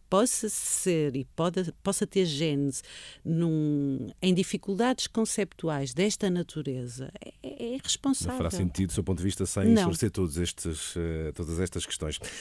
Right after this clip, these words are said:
Speaker 2: Sei que já alertou, eh, eh, para perigos, eh, do efeito rampa deslizante,
Speaker 1: Sim.
Speaker 2: assim que é descrito, ou seja,
Speaker 1: Sim.
Speaker 2: eh, da eutanásia ser pedida, eh,
Speaker 1: Sim.
Speaker 2: eventualmente por doentes que estarão, imaginemos, num
Speaker 1: Uhum.
Speaker 2: estado de depressão.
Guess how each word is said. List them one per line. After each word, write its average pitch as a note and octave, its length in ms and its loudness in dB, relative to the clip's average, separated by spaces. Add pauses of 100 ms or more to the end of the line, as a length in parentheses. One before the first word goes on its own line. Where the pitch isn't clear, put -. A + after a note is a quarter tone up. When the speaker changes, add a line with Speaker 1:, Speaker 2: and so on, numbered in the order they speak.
(100)
Speaker 2:
Sei - 180 2
que A2 60 -6
já C3+ 100 2
alertou, G#2 600 2
eh, D#2+ 880 -4
eh, D2+ 100 -10
para G2 220 2
perigos, A2+ 800 4
eh, G#2 360 2
do F#2+ 200 0
efeito A2 320 0
rampa G#2 460 0
deslizante, F#2 540 2
Speaker 1:
Sim. E2 140 0
Speaker 2:
assim C3 120 2
que F#2+ 100 -4
é F#2+ 60 2
descrito, F#2+ 560 -2
ou F2 80 -2
seja, F#2 320 2
Speaker 1:
Sim. C#3 80 2 (240)
Speaker 2:
eh, D#2 200 -2
da F#2 100 0
eutanásia G2+ 440 4
ser F#2 200 -2
pedida, A#2+ 500 0
eh, - 60 -8
Speaker 1:
Sim. F2 180 0 (280)
Speaker 2:
eventualmente F2+ 540 2
por E2 100 -6
doentes F2+ 380 2 (400)
que - 60 -12
estarão, F#2+ 440 -2 (220)
imaginemos, F2 720 0 (100)
num C#3 120 2
Speaker 1:
Uhum. A#2+ 60 4
Speaker 2:
estado A2+ 300 2
de F#2 80 -6
depressão. G2+ 480 -4